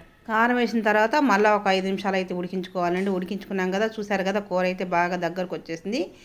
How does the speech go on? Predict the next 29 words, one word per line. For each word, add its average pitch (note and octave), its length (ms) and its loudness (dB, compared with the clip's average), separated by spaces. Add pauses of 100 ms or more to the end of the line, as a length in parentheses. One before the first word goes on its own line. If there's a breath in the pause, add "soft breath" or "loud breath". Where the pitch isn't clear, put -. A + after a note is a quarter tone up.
(220 loud breath)
ఇంకొంచెం B3+ 480 4
ఉల్లిపాయలు A#3 380 4
ఉడకాలి G3+ 280 2
కాబట్టి G3 340 0
కొంచెం C4+ 440 -2
ఒక G#3 160 -2
టీ A3 240 0
గ్లాస్ G#3 320 0
నీళ్ళండి, F#3 300 0
ఎక్కువ F#3 200 -2
వేసుకోకూడదు F#3+ 500 -2
నీళ్ళు G3 220 -2
అనేది. A3+ 400 -2 (440 loud breath)
టమాటా G#3+ 260 0
కూరలో A#3+ 200 2
నీళ్ళు A#3 280 2
అవసరం A3+ 320 2
లేదు, G#3+ 260 2
కానీ C4+ 400 2
ఒక్కోసారి A#3 540 2
వేయాల్సి A3 300 4
వస్తుంది. F3 400 -8
టమాటాల్లో G#3 480 2
గుజ్జు, F#3+ 260 -4
గుజ్జు G3 340 -2
లేనప్పుడు G#3+ 380 0
నీళ్ళు G3+ 260 0
వేయాల్సి F3+ 260 0
వస్తుంది. C#4 340 -8